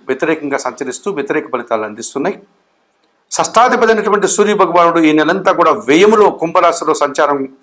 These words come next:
కొనసాగించడం, ఆ తర్వాత జన్మరాశిలోనికి, మీనరాశిలోనికి రావడం వల్ల అధికారులతో అభిప్రాయ భేదాలు రావడానికి అవకాశం ఉంది. అధికారుల వల్ల సమస్యలు ఎదుర్కొంటారు. రాజకీయ నాయకులకి కొన్ని కార్యక్రమాలను నిర్వర్తించి చెడ్డ పేరు తెచ్చుకునే వాతావరణం ఉంది.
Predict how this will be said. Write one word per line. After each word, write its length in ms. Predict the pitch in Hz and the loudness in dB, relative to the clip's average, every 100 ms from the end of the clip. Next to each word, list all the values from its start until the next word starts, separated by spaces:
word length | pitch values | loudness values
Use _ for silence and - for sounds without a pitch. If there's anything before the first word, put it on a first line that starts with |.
| _ _ | _ _
కొనసాగించడం, 680 | - 139 147 143 143 151 175 | -4 -2 0 0 0 -2 0
ఆ 140 | 160 135 | 0 2
తర్వాత 320 | 143 143 143 | 2 2 0
జన్మరాశిలోనికి, 960 | 120 127 139 139 135 127 127 131 127 - _ _ 120 | -2 -2 0 0 0 -4 -6 -6 -8 -10 _ _ -4
మీనరాశిలోనికి 720 | 156 170 151 147 139 127 120 | 0 2 0 0 -2 -2 0
రావడం 340 | 113 123 123 | 2 2 0
వల్ల 280 | 117 113 104 - _ _ | 0 -2 -2 -8 _ _
అధికారులతో 640 | - 139 175 220 214 208 190 | -4 -2 2 4 4 2 2
అభిప్రాయ 400 | 147 165 170 165 | 2 0 0 2
భేదాలు 280 | 160 156 | 2 2
రావడానికి 360 | 156 156 151 156 | 2 2 0 0
అవకాశం 360 | 151 165 - 160 | 0 -2 -6 -8
ఉంది. 220 | 165 190 | -8 -4
అధికారుల 400 | 131 139 160 156 | -4 0 0 0
వల్ల 300 | 147 143 139 - _ | 0 0 -2 -8 _
సమస్యలు 440 | - 135 156 - 151 | -4 -2 0 -2 -2
ఎదుర్కొంటారు. 680 | 151 143 160 165 165 175 - _ _ _ 135 | -4 -6 -4 -2 -2 -4 -16 _ _ _ 0
రాజకీయ 380 | 151 175 185 | 0 0 0
నాయకులకి 480 | 165 156 156 147 151 | 0 0 -2 -6 -8
కొన్ని 260 | 139 139 135 | -6 -4 -2
కార్యక్రమాలను 680 | 139 139 156 160 147 143 127 | 0 0 0 -2 0 0 -2
నిర్వర్తించి 540 | 127 143 143 135 - - | -4 -4 -4 -10 -8 -4
చెడ్డ 100 | 117 | -2
పేరు 220 | 151 165 | 0 0
తెచ్చుకునే 360 | 156 151 - 151 | -2 -8 -4 -2
వాతావరణం 500 | 147 151 151 151 156 | 0 0 -2 -2 -4
ఉంది. 260 | 156 170 | -8 -12